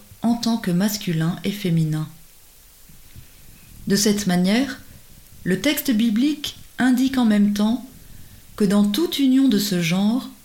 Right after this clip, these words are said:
le mystère de la création se renouvelle, de certaine manière, dans toute son originelle profondeur et force vitale. Tirée de l'homme, en tant que chair de sa chair,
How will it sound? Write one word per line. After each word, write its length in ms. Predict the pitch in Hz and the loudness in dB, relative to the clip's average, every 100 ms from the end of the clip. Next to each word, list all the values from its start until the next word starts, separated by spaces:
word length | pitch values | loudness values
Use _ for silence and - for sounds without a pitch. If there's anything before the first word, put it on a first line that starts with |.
| - - - - - | -20 -20 -20 -18 -4
le 120 | 165 | 2
mystère 640 | 185 277 - - 285 277 | 4 4 2 0 2 2
de 80 | 202 | 2
la 140 | 190 202 | 0 0
création 640 | - 233 226 214 214 208 | 0 2 2 0 2 2
se 160 | 202 175 | 2 0
renouvelle, 800 | 170 240 233 160 165 160 185 202 - - - - - 156 | 2 2 2 2 0 0 -2 -4 -18 -20 -20 -20 -10 -2
de 100 | 240 | 0
certaine 440 | 247 208 214 185 | 0 0 2 2
manière, 600 | 175 165 165 165 180 - - - - - - 147 | 2 2 2 0 -2 -10 -20 -20 -20 -20 -14 -4
dans 200 | 190 196 | -2 -2
toute 380 | - 311 330 | -4 -4 -2
son 340 | - - 175 208 | -4 0 2 2
originelle 680 | 262 269 226 220 226 220 208 | 2 2 2 2 2 2 0
profondeur 840 | - 247 254 190 180 185 202 208 - | 0 -2 0 0 0 0 0 -2 -2
et 120 | 165 | -2
force 400 | - 202 202 - | 0 -4 -2 -4
vitale. 680 | 160 151 - 160 151 143 143 - - - - - - - - - - - - - - - | -4 -4 -6 -6 -4 -6 -8 -16 -20 -20 -20 -20 -20 -20 -20 -20 -20 -20 -20 -20 -18 -2
Tirée 400 | 214 220 269 233 | 2 4 4 2
de 140 | 196 | 2
l'homme, 500 | 180 175 196 233 269 - - - - - - | 4 4 4 2 0 -4 -16 -20 -20 -12 -4
en 120 | 180 | -4
tant 280 | - 220 208 | 0 0 0
que 160 | 170 | -2
chair 400 | 160 - 254 277 | 0 0 0 0
de 80 | 233 | -2
sa 200 | 202 190 | 0 0
chair, 520 | 175 180 175 202 208 | 0 0 -2 -2 -6